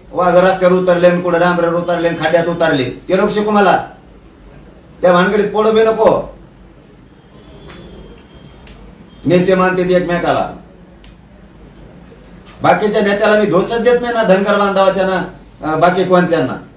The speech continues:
ह्यो, ह्यो काड्या लावतोय पुऱ्या, की एकटा छगन भुजबळ रातावर-, वातावरण राज्यातलं गडूळ करणार आहे. सरकारमध्ये बसून, अरे काय शिकितो?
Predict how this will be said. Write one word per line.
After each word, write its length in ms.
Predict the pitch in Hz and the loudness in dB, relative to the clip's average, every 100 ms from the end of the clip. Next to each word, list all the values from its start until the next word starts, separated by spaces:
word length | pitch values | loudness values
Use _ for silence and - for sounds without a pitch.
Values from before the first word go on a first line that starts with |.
| _ - - - | _ -20 -20 -12
ह्यो, 400 | 135 175 233 233 | -2 2 4 4
ह्यो 320 | 202 226 240 | 4 2 0
काड्या 300 | 226 214 214 | 2 2 2
लावतोय 240 | 214 208 196 | 2 2 0
पुऱ्या, 320 | 175 151 - - - - - | 0 -2 -4 -8 -20 -20 -8
की 120 | 160 | -4
एकटा 360 | 196 196 214 208 170 | -4 -2 -2 0 2
छगन 240 | 185 202 | 2 2
भुजबळ 280 | 180 180 - | 2 2 2
रातावर-, 500 | 190 196 190 185 175 - - | 2 2 2 2 0 -4 -4
वातावरण 480 | 170 180 185 185 175 | -2 0 2 2 2
राज्यातलं 340 | 180 175 165 | 0 -2 0
गडूळ 240 | 165 151 | 0 0
करणार 260 | 147 135 120 | -2 -4 -6
आहे. 100 | 101 - - - _ - - - - _ - - - - | -8 -16 -20 -20 _ -20 -20 -20 -20 _ -20 -20 -20 -2
सरकारमध्ये 520 | 165 180 196 190 180 | 0 2 2 2 2
बसून, 320 | 180 180 143 - - - - - - - - - _ - | 0 0 -4 -8 -14 -20 -20 -20 -20 -20 -20 -20 _ -14
अरे 140 | - 262 | -2 -2
काय 240 | - 226 | 2 0
शिकितो? 640 | 294 254 214 190 190 185 | 0 -6 -6 -4 -4 -6